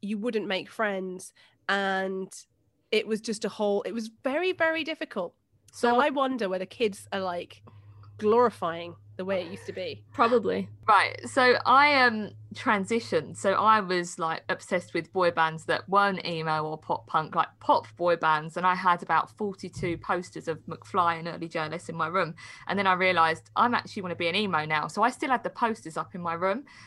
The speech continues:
Speaker 3: So I was trying to take the above angle pictures when I, like, cut myself a fringe and, like, straightened it and hairsprayed it to my forehead,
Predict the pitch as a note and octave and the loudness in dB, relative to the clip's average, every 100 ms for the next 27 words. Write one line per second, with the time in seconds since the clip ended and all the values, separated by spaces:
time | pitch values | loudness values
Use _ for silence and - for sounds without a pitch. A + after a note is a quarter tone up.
0 | - G3+ G3+ A#3+ C4+ A#3+ C4+ - G3 F#3+ | -2 4 4 4 -2 -2 -2 -2 -2 4
1 | G#3+ G3 G3 F3+ A#3 - F#3+ F3 E3+ E3+ | 4 4 0 -4 -4 -8 -8 -4 -2 0
2 | F3 - A3 G3+ - F#3 - - G3 F3+ | -2 -4 -8 -6 -6 -6 -6 -6 -4 -4
3 | F3 E3 - - F3+ E3+ F#3 D#3+ C#3 F#3 | -8 -10 -10 -6 -6 -4 -6 -6 -6 -8
4 | G#3 G3 F3 E3+ - F#3+ F3+ - G#3+ G3 | -8 -8 -8 -10 -10 -10 -10 -4 -4 -4
5 | D#3 E3 | -6 -10